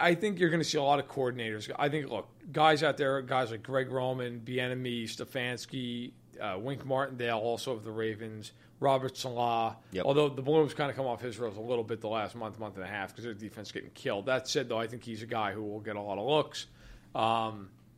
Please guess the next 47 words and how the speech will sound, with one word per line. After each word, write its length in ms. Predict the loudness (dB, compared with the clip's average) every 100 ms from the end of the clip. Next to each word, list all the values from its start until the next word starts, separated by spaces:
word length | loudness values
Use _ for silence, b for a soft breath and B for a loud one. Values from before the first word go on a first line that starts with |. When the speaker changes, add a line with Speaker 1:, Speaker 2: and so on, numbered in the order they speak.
| -6
Speaker 1:
you 60 | -2
know, 80 |
so 220 | 0 2 6
I 120 | 4
think 260 | 4 -2 0
you're 100 | 0
probably 420 | 4 6 8 6
looking 300 | -2 -4 -8
more 240 | -4 -2
at 120 | -2 -4
those 280 | -4 -4
guys. 400 | -4 0 0 -2 -6
McDaniels 680 | -10 -2 0 0 0 -4
is 100 | -6
a 60 | -8
name 320 | -6 -4 -6
that's 160 | -6 -4
out 180 | -4 -2
there 100 | -6
every 220 | -4 -4
Speaker 2:
Yeah. 120 | -4
Speaker 1:
year, 360 | -2 -2 -4 -6 b b -4
head 180 | -4 0
coach 280 | 0 0 -6
in 120 | -8
waiting 340 | -4 -4 -6
kind 260 | -8 -6 -6
of 80 | -10
in 100 | -6
New 140 | 0
England, 320 | 0 2 2 0
but 100 | -2
would 140 | 0
he 100 | 2
leave? 300 | 4 2 -2 -8
Who 120 | 2 4
knows? 340 | 4 2 -6
So 360 | -2 4 4 2 -8 b b b b b b -4
it's 160 | 2
interesting 400 | 2 0 -4 -6
to 60 | -4
see 160 | -2
how 160 | 0 2
it 20 | 0
all 120 | -4
plays 260 | -6 -8 -10
out. 160 | -16